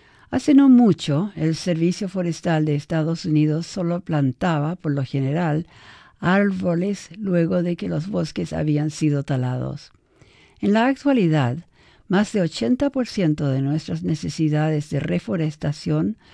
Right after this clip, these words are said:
son ocasionadas por siniestros catastróficos, reconoce David Lytle, director para el manejo de bosques y pastizales de la agencia.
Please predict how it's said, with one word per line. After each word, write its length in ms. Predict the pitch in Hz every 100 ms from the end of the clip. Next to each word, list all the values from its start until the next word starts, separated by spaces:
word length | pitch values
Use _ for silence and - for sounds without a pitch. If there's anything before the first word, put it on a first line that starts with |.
| - -
son 260 | - 185 175
ocasionadas 800 | - 214 208 214 185 180 185 185
por 140 | 175
siniestros 680 | 147 147 147 151 151 165 151
catastróficos, 1040 | 160 139 139 - 196 190 151 - 151 151 _
reconoce 640 | - 156 147 147 151 165 156
David 420 | 151 151 147 147
Lytle, 440 | 143 147 135 139 - _ - - - -
director 680 | 165 156 151 - 170 175 - _
para 260 | 165 151 147
el 100 | 165
manejo 480 | 156 147 156 151 175
de 100 | 156
bosques 540 | 147 156 - 190 180 -
y 100 | 160
pastizales 720 | 156 147 156 - 151 151 156
de 120 | 170
la 100 | 139
agencia. 760 | 143 135 147 139 139 - 135